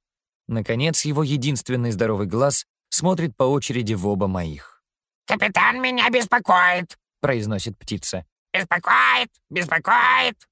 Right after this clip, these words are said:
Speaker 1: Моё-то какое дело? Штурман ворочается во сне. Попугай дожидается, пока тот затихнет,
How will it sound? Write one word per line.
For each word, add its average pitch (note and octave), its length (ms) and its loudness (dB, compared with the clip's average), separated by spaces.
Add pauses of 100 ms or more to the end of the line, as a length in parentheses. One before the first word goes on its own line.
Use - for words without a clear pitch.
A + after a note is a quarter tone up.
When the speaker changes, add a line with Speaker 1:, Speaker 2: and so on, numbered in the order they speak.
(380)
Speaker 1:
Моё-то C3+ 600 -2
какое B2 420 -2
дело? G#2+ 400 -2 (720)
Штурман E3+ 520 0
ворочается B2+ 580 0
во G#2+ 80 -4
сне. - 340 -8 (600)
Попугай A2 400 0
дожидается, G#2+ 580 0
пока A#2 240 -2
тот G2+ 220 -4
затихнет, B2+ 540 -4